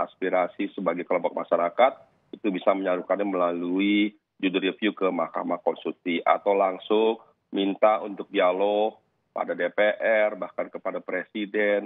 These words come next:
atau Kementerian, Menko terkait, juga kepada kami, tentu kami akan membantu menyalurkannya. Yang penting bagi kami, mohon pada seluruh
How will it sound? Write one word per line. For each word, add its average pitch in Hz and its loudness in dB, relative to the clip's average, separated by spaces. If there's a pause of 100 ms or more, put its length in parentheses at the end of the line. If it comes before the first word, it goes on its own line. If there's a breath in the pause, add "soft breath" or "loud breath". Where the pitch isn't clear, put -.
atau 92 -4
Kementerian, 98 0
Menko 95 -4
terkait, 98 0 (480)
juga 92 -2
kepada 87 0
kami, 95 -2
tentu 90 -6
kami 90 -2
akan 85 -2
membantu 82 -4
menyalurkannya. 80 -4 (380)
Yang 95 4 (100)
penting 113 0
bagi 95 0
kami, 107 2 (240)
mohon 101 0
pada 92 0
seluruh 98 0